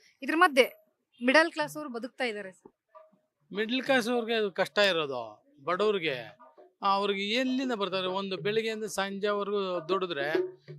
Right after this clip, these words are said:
Speaker 2: ಒಂದು ಹೊತ್ತಕ್ಕೆ ಊಟಕ್ಕೆ ಬರ್ತದೆ, ಅವತ್ತಿಂದ ಏನೋ ಮಾಡ್ಕೋತಾರೆ, ಆ, ಒಂದ್ ಸ್ವಲ್ಪ, ಆ, ಡ್ರಿಂಕಿಂಗ್ ತಗೊಳ್ತಾರೆ, ಅಲ್ಲಿಗೆ ಮಲ್ಕೋತಾರೆ, ಅಷ್ಟೇ ಅವ್ರ ಜೀವನ.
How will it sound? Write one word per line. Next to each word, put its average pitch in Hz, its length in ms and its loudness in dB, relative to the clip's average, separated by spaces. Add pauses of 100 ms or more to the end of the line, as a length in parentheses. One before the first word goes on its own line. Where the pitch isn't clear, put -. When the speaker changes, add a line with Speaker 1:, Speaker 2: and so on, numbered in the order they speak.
(120)
Speaker 2:
ಒಂದು 220 540 2
ಹೊತ್ತಕ್ಕೆ 220 400 0
ಊಟಕ್ಕೆ 214 520 2
ಬರ್ತದೆ, 190 480 0
ಅವತ್ತಿಂದ 185 580 -4
ಏನೋ 196 220 0
ಮಾಡ್ಕೋತಾರೆ, 180 720 -2 (420)
ಆ, 190 120 2
ಒಂದ್ 180 320 -4
ಸ್ವಲ್ಪ, 175 280 0 (880)
ಆ, 165 480 0
ಡ್ರಿಂಕಿಂಗ್ 180 600 -2
ತಗೊಳ್ತಾರೆ, 165 680 0 (540)
ಅಲ್ಲಿಗೆ 233 320 -2
ಮಲ್ಕೋತಾರೆ, 175 540 2
ಅಷ್ಟೇ 143 260 0
ಅವ್ರ 156 280 6
ಜೀವನ. 143 280 -6